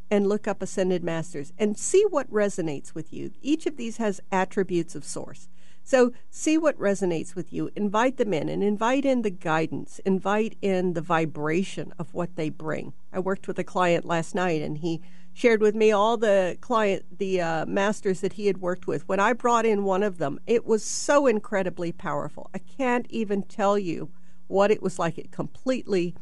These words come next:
shifted everything in that moment. So try this.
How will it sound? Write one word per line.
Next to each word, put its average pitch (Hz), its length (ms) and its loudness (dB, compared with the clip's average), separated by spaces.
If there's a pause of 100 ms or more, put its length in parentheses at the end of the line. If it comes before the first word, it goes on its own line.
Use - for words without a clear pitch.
(400)
shifted 240 600 2
everything 180 520 0
in 156 80 0
that 156 220 -4
moment. 151 360 -4 (220)
So 220 200 6
try 277 460 2
this. - 340 -6